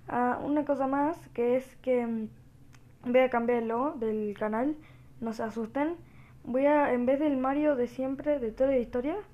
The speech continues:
que algún día lo traeré de nuevo, vamos a poner un tiburón, eh, no sé. Pensé que iba a ser buena idea cambiarlo, ya que,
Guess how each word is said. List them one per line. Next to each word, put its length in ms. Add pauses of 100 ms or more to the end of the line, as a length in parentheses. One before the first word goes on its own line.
(500)
que 60
algún 340
día 120
lo 120
traeré 320
de 80
nuevo, 360 (340)
vamos 260
a 40
poner 280
un 160
tiburón, 600 (100)
eh, 160 (100)
no 120
sé. 200 (920)
Pensé 680
que 240
iba 140
a 40
ser 180
buena 200
idea 240
cambiarlo, 640 (240)
ya 100
que, 400